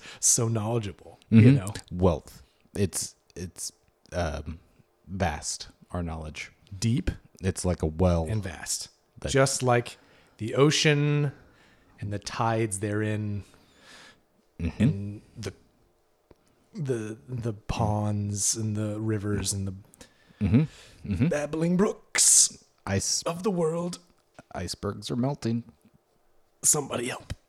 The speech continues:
Speaker 1: <laughs> Goodfellas is a nineteen ninety American biographical crime film directed by the, uh, legend Martin Scorsese,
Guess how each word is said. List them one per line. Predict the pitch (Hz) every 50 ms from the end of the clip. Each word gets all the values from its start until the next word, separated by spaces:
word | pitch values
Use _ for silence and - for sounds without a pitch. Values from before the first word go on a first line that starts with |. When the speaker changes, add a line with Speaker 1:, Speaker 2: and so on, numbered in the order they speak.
| - - - 1077 1077 1077 1077 1077 1077 1077 1077 1077 1077 1077 _ _ - - _ _
Speaker 1:
<laughs> | - - - - - - - _ _ - - - - - - - - - - 170 139 117
Goodfellas | 180 233 240 190 - - 135 117 110 101 98 90 95 - - -
is | 135 139 127
a | 131
nineteen | 135 151 185 220 185 - 185 170 160
ninety | 160 160 160 160 147 151 143
American | 123 123 127 135 147 151 156 151 - 143 135 123
biographical | 113 - 123 135 151 151 131 127 143 139 156 - 135 131
crime | 123 - - - 185 202 208 208 202
film | 202 190 185 165 120 92 80 - - - - - - -
directed | - 135 143 - 147 131 113
by | 120 123 127 127 123 123 120 117 117 - _ _ _ _ _ _ - -
the, | 107 113 110 107 104 98 95 - - - _ _ _ _ _ _ -
uh, | - 98 92 95 -
legend | 101 104 113 113 - 107 92 90 90 - -
Martin | - 117 113 107 110
Scorsese, | 107 - - 107 101 - 117 113 107 98 95 90